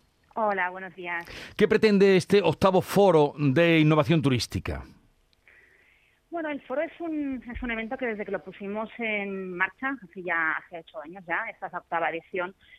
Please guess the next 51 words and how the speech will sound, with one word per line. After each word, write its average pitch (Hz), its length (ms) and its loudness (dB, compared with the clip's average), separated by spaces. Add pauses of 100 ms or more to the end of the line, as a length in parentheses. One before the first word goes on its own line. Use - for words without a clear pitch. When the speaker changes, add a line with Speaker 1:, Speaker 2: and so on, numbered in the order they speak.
(120)
Speaker 1:
pues 214 120 -12
buscaba 254 380 -2
ser 269 120 -4
un 262 80 -6
espacio 226 540 -6
de, 190 260 -2
de 165 80 -6
encuentro 202 580 -6
y 208 60 -6
de, 170 340 -4
y - 80 -14
de 165 120 -10
diálogo 175 480 -4
para, 147 500 -6
para 156 160 -8
reflexionar 165 600 -14
sobre 202 140 -10
el - 60 -14
futuro 175 380 -8
del, 160 400 -8
del 156 220 -14
sector 214 380 -4 (420)
y 208 40 -4
aprovechar 190 500 -4
mejor 196 360 -10
las 185 220 -4 (200)
oportunidades 175 680 -6
que 180 80 -18
nos 165 140 -14
brinda 165 260 -8
la, 151 260 -6
la 165 140 -12
innovación. 151 600 -12
Y 147 100 -18
creo 160 200 -10
que - 80 -10
en 165 80 -8
un 165 100 -6
año 165 340 -6 (360)
como 190 240 -4
esto, 190 260 -6
después 165 340 -10
de 175 60 -8
lo 160 100 -8
que 175 100 -14
hemos, 165 280 -10
eh, 160 760 -6
vivido 175 360 -4
detrás 151 260 -10
de 170 60 -12
la, 156 280 -2